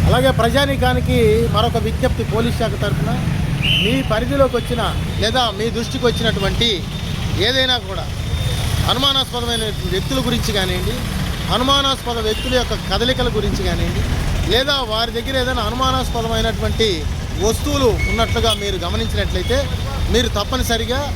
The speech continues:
మా పోలీస్ వారికి సమాచారం ఇవ్వాల్సిందిగా మేము పోలీస్ శాఖ తరఫున విజ్ఞప్తి చేస్తాం. అలాగే వాటి పట్ల సంఘ విద్రోహ శక్తుల యొక్క ఆట కట్టించడానికి ఈ మీరు కూడా, ఆ, ఇతోధికంగా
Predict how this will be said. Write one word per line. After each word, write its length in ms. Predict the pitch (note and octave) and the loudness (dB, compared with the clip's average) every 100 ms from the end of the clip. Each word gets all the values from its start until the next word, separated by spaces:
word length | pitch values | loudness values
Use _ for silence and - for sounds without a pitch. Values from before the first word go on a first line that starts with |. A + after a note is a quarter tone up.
| - | 0
మా 100 | F#3+ | 0
పోలీస్ 380 | G#3+ A#3+ B3 A3+ | 2 2 2 2
వారికి 480 | G#3+ G#3+ A3+ F#3+ D#3 - - | 2 2 2 2 0 0 0
సమాచారం 520 | F#3+ A3 A#3+ A#3 A3 G#3 | 0 2 0 0 -2 -2
ఇవ్వాల్సిందిగా 840 | G3 G#3+ G#3 - F#3+ G3+ F3+ D#3+ - - - - | -2 0 0 -2 -2 0 0 0 -4 -6 -6 -2
మేము 180 | F3 E3+ | -2 0
పోలీస్ 280 | F#3+ A3 G#3+ | 2 2 2
శాఖ 140 | G#3 | 0
తరఫున 340 | G3 F#3 G3 | 0 -2 -2
విజ్ఞప్తి 440 | F#3 F3 G#3 G3 F#3+ | -2 0 0 -2 -2
చేస్తాం. 420 | F3+ - - - | 0 0 2 2
అలాగే 500 | A3 C#4 C4 G#3+ D#3+ D#3 - - | 4 2 2 2 0 -4 -4 -4
వాటి 220 | - G#3+ - | 0 0 2
పట్ల 220 | B3 A#3 | 0 2
సంఘ 280 | A3 B3+ D4+ | 2 2 2
విద్రోహ 680 | C#4 B3 - C4+ A#3+ A#3+ - - - | 0 0 0 2 2 0 0 -2 -2
శక్తుల 320 | A3+ - B3 | 0 0 2
యొక్క 260 | A#3+ A3 - G#3 E3 - - - - | 2 2 2 2 2 0 -2 -2 -2
ఆట 220 | G#3 A#3 | 0 2
కట్టించడానికి 760 | A#3 A#3 A#3 A3+ A3 A3+ G#3 A#3+ G3+ D#3+ - - - E3+ | 2 2 0 2 2 2 2 4 2 2 0 0 2 2
ఈ 60 | G3+ | 2
మీరు 300 | G3+ A#3 A#3 G#3 F3+ - | 2 4 4 4 4 2
కూడా, 300 | A3 G#3+ F#3 - - - - E3 | 0 0 -2 -2 -4 -4 -4 -2
ఆ, 40 | E3+ | 0
ఇతోధికంగా 680 | G3 B3 A#3+ A3+ A3 B3 | 2 4 4 2 2 2